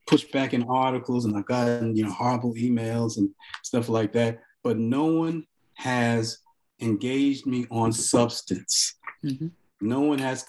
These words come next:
Speaker 1: contradicted me on substance yet, on any of my books. Why? 'Cause I do my, I do my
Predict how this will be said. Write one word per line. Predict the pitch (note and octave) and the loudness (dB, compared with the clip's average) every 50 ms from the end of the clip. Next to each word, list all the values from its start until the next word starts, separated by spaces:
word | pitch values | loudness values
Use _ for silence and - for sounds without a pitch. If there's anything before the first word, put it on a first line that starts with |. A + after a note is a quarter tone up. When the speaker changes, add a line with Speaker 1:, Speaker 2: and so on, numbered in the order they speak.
| _ | _
Speaker 1:
contradicted | C3 B2 B2 A#2+ A#2 B2 G#2+ G#2 A#2 A#2+ A#2 A#2 - A2+ G#2+ | 2 2 2 2 0 -4 -2 2 2 2 2 2 -2 -2 0
me | G#2+ G#2+ G#2 G2+ - - | 2 2 2 2 0 -2
on | G#2+ G2+ G2+ | 0 0 0
substance | - - - A2+ G#2 G#2 - - - G2 F#2+ G2 - _ - - - | 0 0 0 0 0 0 -2 -4 -4 -4 -4 -4 -6 _ -6 -6 -2
yet, | A2 G#2 A2 G#2 F#2+ - - | 4 6 6 6 6 0 -6
on | - C#3+ F3 G#3+ | -6 -6 0 2
any | C#4+ D#4 E4 | 4 4 4
of | A#3+ D#3 | 4 2
my | A#2 G#2 F#2+ - - | 0 -2 -6 -4 -4
books. | G2 F2+ - - - | -4 -4 -4 -8 -8
Why? | - A2 C3+ D#3+ F#3 F#3+ G3+ F#3 | -4 -2 0 2 2 2 0 0
'Cause | F#3 - E3+ B2+ C3 D3+ - | -2 -2 -2 -2 -2 0 2
I | D3 C3+ | 2 2
do | A#2 C#3+ - - - C3+ | 2 0 -8 -2 0 2
my, | B2+ A#2+ A2+ A#2 A#2+ A#2 - - - _ _ _ _ _ - _ - A#2+ | 2 4 2 0 -2 -4 -6 -10 -12 _ _ _ _ _ -20 _ -2 2
I | C#3+ D3 C#3+ | 2 2 2
do | B2 A#2 - C#3+ - C#3+ C#3 | 0 0 -2 2 4 4 4
my | A#2+ A#2+ B2 A#2 | 4 2 0 -2